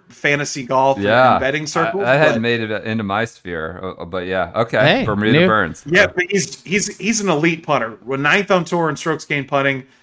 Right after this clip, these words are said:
Speaker 1: went up fifty spots in birdie average, top thirty in scoring. Uh, for most of the year, I,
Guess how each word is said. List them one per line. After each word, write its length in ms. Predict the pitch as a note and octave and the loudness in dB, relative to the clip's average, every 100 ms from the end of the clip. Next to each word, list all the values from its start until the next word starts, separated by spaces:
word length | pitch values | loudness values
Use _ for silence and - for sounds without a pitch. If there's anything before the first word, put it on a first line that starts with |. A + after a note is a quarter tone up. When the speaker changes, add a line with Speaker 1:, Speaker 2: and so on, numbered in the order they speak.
| _ _ _ _ | _ _ _ _
Speaker 1:
went 160 | F#3 | 2
up 80 | F3 | 2
fifty 360 | - G#3+ G3+ F#3 | 4 2 2 -4
spots 400 | - E3+ D#3 D3 | 0 2 2 0
in 100 | C#3 | -2
birdie 340 | C#3 C#3 C3 | 2 2 4
average, 380 | C3 B2+ B2+ - | 2 2 -2 -4
top 280 | - F#3+ F3+ | 2 2 2
thirty 340 | E3+ D#3 D3 | -2 -2 -2
in 80 | B2 | -4
scoring. 640 | - - B2+ B2 B2 A#2+ | -6 -4 -2 -2 -2 -4
Uh, 60 | A#2+ | -8
for 180 | - D#3 | -10 -4
most 320 | D#3+ G#3 - | 0 0 -2
of 80 | D3 | -4
the 80 | |
year, 220 | C#3+ C#3+ C#3 | 0 4 4
I, 400 | C3 - A2+ | 2 -4 -16